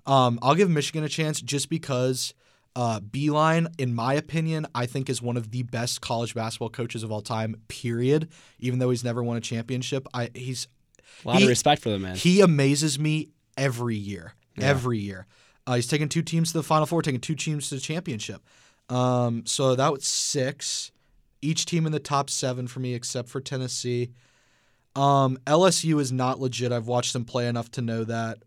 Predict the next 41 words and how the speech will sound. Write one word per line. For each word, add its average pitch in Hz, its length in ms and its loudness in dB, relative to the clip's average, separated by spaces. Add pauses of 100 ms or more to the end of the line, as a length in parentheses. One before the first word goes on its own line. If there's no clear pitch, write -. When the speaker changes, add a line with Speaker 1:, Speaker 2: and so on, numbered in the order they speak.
(100)
Speaker 1:
Purdue 151 1000 0
doesn't 131 180 2
Speaker 2:
Any 151 80 8
other 160 100 8
Speaker 1:
have 139 100 8
Speaker 2:
love 135 140 4
for 160 100 4
Speaker 1:
the 131 140 2
Speaker 2:
the 107 120 -12
Speaker 1:
athleticism. 123 680 2
Speaker 2:
Yeah, 123 60 2
where's 151 220 4
the 156 100 4
Big 143 260 0
Ten 156 260 2
teams? 98 480 -2 (240)
Speaker 1:
Um, 131 840 2 (260)
Speaker 2:
Michigan 151 200 8
Speaker 1:
I'll 254 80 8
Speaker 2:
State? 139 280 4
Speaker 1:
throw 165 360 8
in 151 340 0
Michigan 147 400 -2
State 139 320 0
just 135 180 -2
because 139 300 -2
Cassius 120 440 -4
Winston 113 320 -6
can 117 140 -6
change 110 280 -4
a 117 60 -4
game 113 260 -2
on 104 140 -4
a 101 60 -6
dime. 113 560 -2
Speaker 2:
Yeah. 98 220 -4 (120)
Speaker 1:
So - 220 0
that's 123 560 2 (400)
eight 147 380 -2
for 156 220 -4
me. 147 600 -2